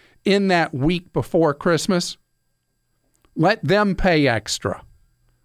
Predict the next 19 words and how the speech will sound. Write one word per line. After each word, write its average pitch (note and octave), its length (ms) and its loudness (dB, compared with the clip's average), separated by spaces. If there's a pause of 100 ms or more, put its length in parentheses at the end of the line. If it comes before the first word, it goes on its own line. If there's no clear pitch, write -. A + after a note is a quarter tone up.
(340)
Don't F#3+ 300 0
you G3+ 340 2
pay D3 340 0
extra. - 600 -4 (640)
You F3 340 0
let F3+ 300 2
the E3 80 -2
calendar F3 840 0 (500)
be F#3+ 220 2
your E3+ 240 0
friend. D3 420 -2 (720)
Now, F#3 180 2
the G3 260 2
retailers A3 1080 0 (460)
online E3+ 640 2
aren't E3+ 180 0
gonna F3 180 0
be C3+ 180 2
saying, D3 580 2